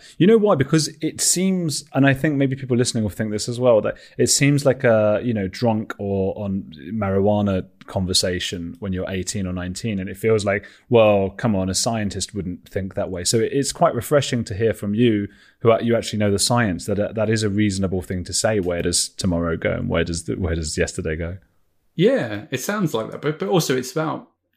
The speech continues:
Speaker 2: like, a big part of science is challenging your preconceptions. If you, if you think something is an established rule, y-, you can't just assume that. You've got to test it.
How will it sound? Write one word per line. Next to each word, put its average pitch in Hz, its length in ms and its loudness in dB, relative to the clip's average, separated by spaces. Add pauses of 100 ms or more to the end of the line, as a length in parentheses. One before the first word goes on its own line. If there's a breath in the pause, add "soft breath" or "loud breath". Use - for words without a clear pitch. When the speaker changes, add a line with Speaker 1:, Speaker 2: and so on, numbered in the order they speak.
(120)
Speaker 2:
like, - 260 -6 (160)
a 156 60 -6
big 170 340 0
part 147 120 2
of 123 60 -4
science 127 260 -2
is 110 80 -8
challenging 117 400 0
your 110 80 0
preconceptions. - 760 -6
If 101 120 -12
you, 127 320 -2 (640 loud breath)
if 127 120 -4
you 156 80 6
think 147 280 0
something 117 280 0
is 101 140 0
an 113 60 -2
established 101 500 -2
rule, 113 480 -4 (840)
y-, - 440 -14 (180)
you 120 100 -10
can't 139 240 -4
just - 160 -12
assume 113 380 -2
that. - 320 -12
You've 113 140 -6
got 113 60 0
to - 60 -2
test - 360 -10
it. - 160 -18